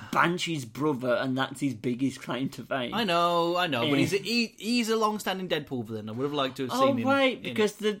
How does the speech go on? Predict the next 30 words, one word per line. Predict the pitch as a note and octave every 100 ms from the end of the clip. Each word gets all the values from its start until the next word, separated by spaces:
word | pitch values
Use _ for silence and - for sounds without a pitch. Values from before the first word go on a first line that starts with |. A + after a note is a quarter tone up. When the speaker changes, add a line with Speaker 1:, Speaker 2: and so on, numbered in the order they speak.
| _
Speaker 2:
the | G3+ F#3+ - -
cartoon | G#3+ G#3 G#3 G3+ G3 F#3+
that | F#3+ F3 - -
"I'm | F3
the | F#3
Juggernaut" | E3+ F3+ F3
bitch | E3 D#3+
comes | F3+ E3+
from | F3 D#3+
also | - E3 D#3+ E3+ D#3+
has | D#3+
Black | C#3+ D#3 -
Tom | D#3
Cassidy | E3 D#3+ D3
in | D3
it. | C#3+ - - B2+
That | D3+ -
would | C#3
have |
been | D3
the | C#3+
connection. | C#3+ C#3+ - C#3+ B2+
I'm | C#3+
with | C#3 C3+
you |
now. | C3+ C3 A2+
Speaker 1:
Yes, | C#3+ B2 - C#3
you |
get | B2+ A2
it. | G2